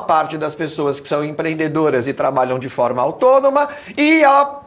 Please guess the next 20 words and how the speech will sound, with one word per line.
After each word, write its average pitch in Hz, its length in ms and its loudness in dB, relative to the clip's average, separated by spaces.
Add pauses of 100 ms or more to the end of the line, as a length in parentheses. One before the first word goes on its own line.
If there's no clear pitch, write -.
(100)
uma 226 200 -2
parte 156 340 0
de 185 100 -8
pessoas 240 540 -2
que 226 100 -8
trabalham 240 580 2
explorando 247 600 0
o - 20 -6
trabalho 247 400 2
dos 302 160 0
outros, 180 640 4 (260)
que - 60 0
a 214 60 0
gente 180 200 -2
chama 151 240 0
de 135 80 -6
capitalista, 160 720 -4
investidor 139 720 0 (220)
ou 226 460 4
de 196 360 -2